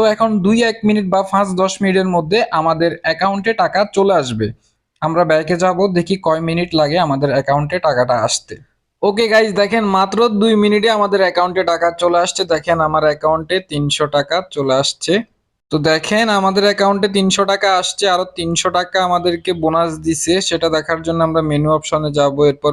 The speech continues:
মেসেজের এই অপশনটার মধ্যে যাব। দেখেন ফার্স্ট ডিপোজিট বোনাস তিনশো টাকা, আমরা তিনশো টাকা ডিপোজিট করছি, তিনশো টাকা আমাদেরকে বোনাস দিছে। তো আপনারা প্রথম ডিপোজিটে যত বেশি ডিপোজিট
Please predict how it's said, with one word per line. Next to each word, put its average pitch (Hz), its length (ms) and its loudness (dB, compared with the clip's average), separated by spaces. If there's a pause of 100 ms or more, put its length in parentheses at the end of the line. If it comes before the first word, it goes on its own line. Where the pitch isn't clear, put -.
(120)
মেসেজের 143 500 -2
এই 139 100 2
অপশনটার 135 440 -2
মধ্যে 127 200 -2 (100)
যাব। 120 180 2 (880)
দেখেন 131 380 0 (160)
ফার্স্ট 156 300 0 (140)
ডিপোজিট 156 400 2 (120)
বোনাস 156 320 2 (120)
তিনশো 160 360 0
টাকা, 117 220 -4 (520)
আমরা 147 220 2 (120)
তিনশো 165 320 0
টাকা 165 140 2 (100)
ডিপোজিট 165 320 2 (100)
করছি, 175 220 2 (120)
তিনশো 160 300 0
টাকা 160 120 0 (100)
আমাদেরকে 160 320 -2 (100)
বোনাস 156 240 2 (120)
দিছে। 123 240 -8 (520)
তো - 20 0 (100)
আপনারা 170 240 0 (100)
প্রথম 175 280 0 (160)
ডিপোজিটে 175 460 2 (260)
যত 156 220 -2 (220)
বেশি 170 200 0 (100)
ডিপোজিট 165 380 0